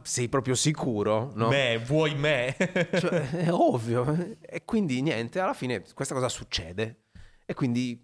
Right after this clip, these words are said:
Speaker 1: io, dopo altri mesi, poi riesco a,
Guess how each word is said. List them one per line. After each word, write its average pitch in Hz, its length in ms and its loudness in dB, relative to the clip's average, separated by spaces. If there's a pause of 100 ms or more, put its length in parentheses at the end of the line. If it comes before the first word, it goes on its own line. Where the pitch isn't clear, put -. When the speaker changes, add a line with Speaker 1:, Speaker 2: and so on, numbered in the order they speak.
(120)
Speaker 1:
io, 113 400 -4
dopo 117 720 -2
altri 120 440 -2
mesi, 139 420 0
poi 117 180 0
riesco 110 380 -4
a, 92 680 -8